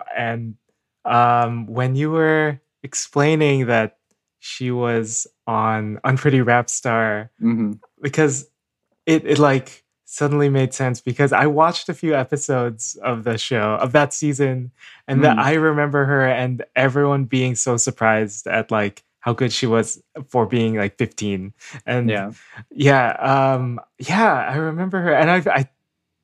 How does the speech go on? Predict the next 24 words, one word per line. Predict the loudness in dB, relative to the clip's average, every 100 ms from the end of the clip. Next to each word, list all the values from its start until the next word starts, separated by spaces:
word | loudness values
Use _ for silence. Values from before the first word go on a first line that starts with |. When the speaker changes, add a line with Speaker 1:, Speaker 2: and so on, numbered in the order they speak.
| _
Speaker 1:
did | 0 2
not | 4 4 2 -2
know | -6 -2 0
that | 0 -2
until, | -6 -6 -4
or | -2 -2 2
I | 4
didn't | 4 2
remember | 2 2 0 0
<laughs> |
that | 2 0
until | -2 -4 -2 -2 -4 -12 -20 -20 -8
you | -4
just | -2 -2
mentioned | -2 -4 -4 -4
it. | -6 -8 _ _ -20 -14
Um, | -4 0 0 -2 -6 -10 _ _ _ _
but | 2 2 2
yeah, | 2 2 0
she, | -4 -2 2 0 2
I | 0
think | 2 -2
she's | -2 -6
great. | -2 -4 -4